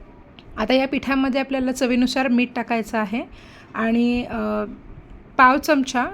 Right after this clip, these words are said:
खायचा सोडा वापरायचा आहे. तर घरातला जो नॉर्मल आपला पोहे खाण्याचा चमचा असतो, त्या चमच्याने मी पाव चमचा, अ,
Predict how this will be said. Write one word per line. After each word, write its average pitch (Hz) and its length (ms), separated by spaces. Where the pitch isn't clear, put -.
खायचा 240 320
सोडा 247 240
वापरायचा 185 480
आहे. 170 240
तर 220 60
घरातला 226 360
जो 262 120
नॉर्मल 247 340
आपला 240 220
पोहे 240 300
खाण्याचा 254 380
चमचा 247 160
असतो, 247 200
त्या 247 120
चमच्याने 247 420
मी 233 120
पाव 226 240
चमचा, 233 400
अ, 202 200